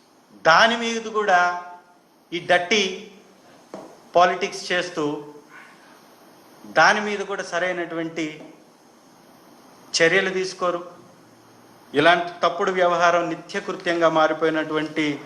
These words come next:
పరిస్థితిని చూస్తే నిజంగా సిగ్గేస్తుంది. చంద్రబాబు నాయుడు గారి యొక్క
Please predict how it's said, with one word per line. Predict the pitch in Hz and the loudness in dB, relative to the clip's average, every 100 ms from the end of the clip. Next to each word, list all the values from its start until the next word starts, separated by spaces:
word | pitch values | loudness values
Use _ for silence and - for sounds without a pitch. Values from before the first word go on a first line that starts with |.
| - - - - | -18 -20 -6 2
పరిస్థితిని | 165 - 196 185 180 156 | 2 2 -4 -6 -4 -4
చూస్తే | 170 - 165 143 143 - - - - - 143 | -6 0 2 2 -2 -12 -20 -20 -20 -6 -2
నిజంగా | 151 185 180 151 135 - - | 2 2 4 4 2 -8 -14
సిగ్గేస్తుంది. | 170 - 196 180 - 120 95 - - - _ - - - - | -14 -2 0 0 -4 -10 -12 -18 -20 -20 _ -20 -20 -20 -2
చంద్రబాబు | 175 190 196 196 185 180 | 0 2 6 6 4 0
నాయుడు | 175 170 165 | 0 2 0
గారి | 160 160 | 0 -2
యొక్క | 156 | 0